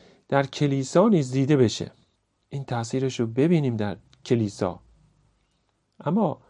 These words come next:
آزار و اذیت هرگز مانع گسترش انجیل نمیشه، حتی اگر تمامی دنیا علیه انجیل بایسته.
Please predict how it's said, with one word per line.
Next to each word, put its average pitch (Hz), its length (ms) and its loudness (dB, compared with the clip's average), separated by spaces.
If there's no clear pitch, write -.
آزار 123 500 4
و 117 140 0
اذیت 131 560 -4
هرگز 131 640 -4
مانع 113 340 0
گسترش 113 520 -2
انجیل 127 480 -2
نمیشه، 120 440 -4
حتی 156 220 0
اگر 170 280 2
تمامی 165 800 2
دنیا 135 600 2
علیه 123 640 0
انجیل 139 420 2
بایسته. 131 520 -2